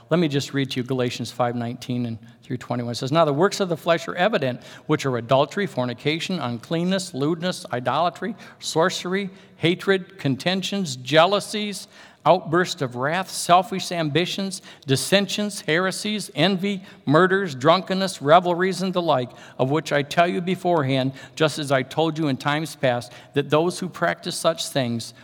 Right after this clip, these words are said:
will not inherit the kingdom of God." That's the things that our flesh wants to partake of, but we're not going there. I'm not going there.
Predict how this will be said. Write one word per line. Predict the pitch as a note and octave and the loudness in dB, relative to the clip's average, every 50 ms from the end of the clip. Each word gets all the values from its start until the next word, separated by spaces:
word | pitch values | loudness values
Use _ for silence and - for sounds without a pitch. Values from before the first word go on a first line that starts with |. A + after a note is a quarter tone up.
| - _ - | -20 _ -4
will | A#2+ A#2+ | -2 0
not | A#2+ B2+ C3 C3 C3+ - - | 0 0 0 -2 -4 -6 -4
inherit | C3+ B2 G#2+ A2 G#2+ A2 A2 G#2+ | -6 -6 -6 -6 -8 -10 -10 -10
the | - A2 | -12 -14
kingdom | A2 - A2 G#2+ G#2+ G#2+ G#2+ G#2+ | -12 -10 -12 -10 -10 -10 -10 -12
of | G#2+ A2 | -12 -10
God." | A2 G#2+ G#2 G2+ G2+ G2+ - - - - - _ - | -8 -8 -8 -8 -10 -12 -14 -20 -20 -20 -20 _ -2
That's | A2+ C3 C3+ D#3 E3+ - - - - - - _ _ - | 2 2 2 2 0 -4 -8 -10 -10 -12 -14 _ _ -8
the | B2+ B2+ | -8 -6
things | - - - B2+ A#2+ A2+ G#2+ G#2 | -6 -4 -6 -4 -4 -4 -6 -6
that | A2 A2 G#2+ | -6 -6 -6
our | G#2+ G#2+ G#2+ | -6 -6 -8
flesh | - - A#2+ A#2 A2+ A2 - - - _ - - - _ _ _ _ - | -10 -8 -6 -6 -6 -6 -10 -14 -18 _ -20 -20 -20 _ _ _ _ -8
wants | A#2 A2+ B2 C#3+ E3+ G3 G3+ F#3 - - | -2 2 2 2 2 2 -2 -4 -8 -12
to | - - | -14 -10
partake | - E3 D#3 - - C#3+ B2 A#2+ - - | -8 -8 -8 -6 -6 -6 -6 -6 -8 -8
of, | A2 A2+ A2+ - - _ _ _ _ _ _ _ _ _ _ - | -10 -10 -10 -12 -16 _ _ _ _ _ _ _ _ _ _ -12
but | C#3 A2+ A2+ - | -6 -6 -6 -4
we're | A2+ A2+ A2+ | -4 -4 -4
not | A2+ G#2+ G#2+ - - - - | -4 -6 -8 -10 -12 -10 -8
going | A2 G#2 G2+ G2+ G2 G2 | -8 -8 -8 -8 -10 -10
there. | F#2+ G2+ G2+ G2 G2+ G2+ - _ _ _ _ _ _ _ _ _ _ _ _ - | -12 -12 -14 -14 -14 -16 -20 _ _ _ _ _ _ _ _ _ _ _ _ -6
I'm | B2+ C3+ D#3+ F3 E3+ | -4 -2 0 0 0
not | C#3+ A2 G#2+ - A#2+ | -2 -4 -6 -8 -10
going | - A2 G2 G2+ G2+ G2 G2+ | -10 -8 -8 -8 -10 -12 -12
there. | G#2+ F#2+ F#2+ G2 G2+ | -14 -14 -14 -16 -18